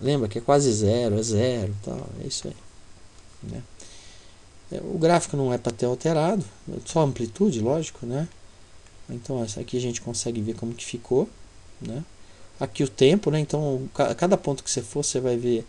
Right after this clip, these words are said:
a, a, o, o, a tensão, amplitude e o tempo. E, é, aqui, eu vou dar para, parar de novo nossa, e vamos, vamos colocar o nosso, o nosso diodo, né?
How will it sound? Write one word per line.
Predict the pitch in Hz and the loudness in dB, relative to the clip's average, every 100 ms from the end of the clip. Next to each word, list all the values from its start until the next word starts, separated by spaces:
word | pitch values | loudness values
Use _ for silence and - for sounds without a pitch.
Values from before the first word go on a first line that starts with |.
| - - - - - | -12 -20 -20 -14 -4
a, | 110 110 110 104 - - - - - | -2 -2 -4 -8 -14 -18 -16 -14 -8
a, | 123 - - | -8 -6 -6
o, | 113 - | -4 -4
o, | 117 117 | -4 -4
a | |
tensão, | 117 135 127 180 | -4 -2 2 2
amplitude | 190 151 131 170 185 190 | 2 0 -2 2 2 2
e | |
o | 214 | -2
tempo. | - 113 110 104 - - - - - - - - - - - - - - - - | -2 -4 -6 -10 -14 -20 -20 -20 -20 -16 -16 -18 -20 -20 -20 -20 -20 -20 -20 -4
E, | 185 220 - - | 2 6 6 4
é, | 160 156 151 147 143 - - - - - - | 6 8 8 8 6 4 -6 -12 -12 -6 0
aqui, | 180 - 180 269 - | 0 2 2 2 0
eu | 147 | -2
vou | 151 | 4
dar | 175 | 4
para, | 175 160 156 151 | 6 6 6 4
parar | - 139 | 2 0
de | 135 139 | 2 2
novo | 135 | 2
nossa, | 131 135 - 151 - | 2 0 0 -2 2
e | 160 175 | 4 6
vamos, | 180 196 262 254 | 6 6 4 2
vamos | 196 226 247 | 4 2 2
colocar | 285 233 233 | 0 2 2
o | |
nosso, | 220 214 - 175 139 127 | 4 2 2 4 4 2
o | 143 | 0
nosso | 135 135 131 - 123 120 113 113 - | 0 0 0 -2 0 0 0 -4 -8
diodo, | 127 127 214 196 | 2 6 6 4
né? | 131 180 | 2 2